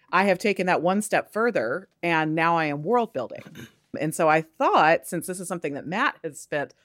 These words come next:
a lot of time doing in the past couple of years as well,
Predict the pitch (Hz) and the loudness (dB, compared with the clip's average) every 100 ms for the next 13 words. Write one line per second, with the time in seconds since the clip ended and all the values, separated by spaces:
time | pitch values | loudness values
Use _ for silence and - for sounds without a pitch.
0 | _ 156 156 151 151 156 151 131 151 139 | _ -4 -2 -2 0 2 0 0 -2 -2
1 | 139 135 131 131 131 131 - 127 127 127 | -2 -4 -4 -6 -6 -8 -10 -12 -12 -12
2 | 127 123 131 - 180 143 147 | -12 -14 -14 -6 -2 -2 -4